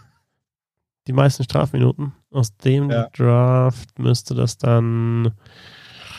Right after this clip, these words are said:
Speaker 2: Scotty Hartnell mit tausendachthundert
Speaker 1: Okay.
Speaker 2: Strafminuten in siebzehn Saisons. Er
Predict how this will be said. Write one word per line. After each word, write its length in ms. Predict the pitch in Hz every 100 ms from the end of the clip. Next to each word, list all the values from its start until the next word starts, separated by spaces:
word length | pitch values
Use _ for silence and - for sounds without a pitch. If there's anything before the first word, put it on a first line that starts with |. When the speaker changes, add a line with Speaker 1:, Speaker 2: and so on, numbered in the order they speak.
| - - - - - - _ - 170 -
Speaker 2:
Scotty 360 | - - 135
Hartnell 420 | 123 113 131 120 110
mit 160 | 110
tausendachthundert 720 | 120 123 127 117 123 - 117
Speaker 1:
Okay. 80 | 107
Speaker 2:
Strafminuten 600 | - 107 113 113 107 107
in 80 | 107
siebzehn 500 | 101 113 - 110 107
Saisons. 640 | 101 101 95 98 98 - - - - - - _ _ _ _ _ _ _ _ _ _ _ _ _
Er 100 | -